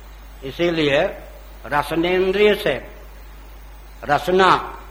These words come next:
नाम सुनाम, रसना शब्द का प्रयोग किया ना, वाक शब्द का तुलसीदास जी ने, "हिय निर्गुण नयनन सगुण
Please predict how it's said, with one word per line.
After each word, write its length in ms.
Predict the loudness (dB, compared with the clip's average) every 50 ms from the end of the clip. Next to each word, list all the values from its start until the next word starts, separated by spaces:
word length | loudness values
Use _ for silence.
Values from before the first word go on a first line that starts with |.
| -8
नाम 380 | 0 4 6 8 8 8 6 4
सुनाम, 720 | 2 2 2 6 8 10 10 10 10 8 6 0 -4 -2 0
रसना 420 | 0 0 0 2 2 4 4 4
शब्द 280 | 2 2 0 0 -2 -2
का 180 | 2 4 4
प्रयोग 420 | 4 4 0 0 0 0 0 -2 -6
किया 180 | -4 -4 -2
ना, 140 | 0 0 -2
वाक 380 | -2 2 6 6 6 6 4 0 -2
शब्द 200 | -4 -4 -2 0
का 120 | 0 0
तुलसीदास 560 | 0 0 -6 -10 -8 -10 -6 -2 -2 -2 -2
जी 120 | -2 -4 -4
ने, 160 | -4 -4 -4 -8 -14 -20 -20 -20 -20 -20 -20 -20 -20 -16 -10
"हिय 280 | -6 -2 2 2 2
निर्गुण 600 | 4 4 2 2 0 0 -2 -2 -2 0 0 0
नयनन 580 | -2 0 2 2 2 2 0 0 0 0 -2 -2
सगुण 420 | -2 -2 -2 -2 -2 -2 -4 -6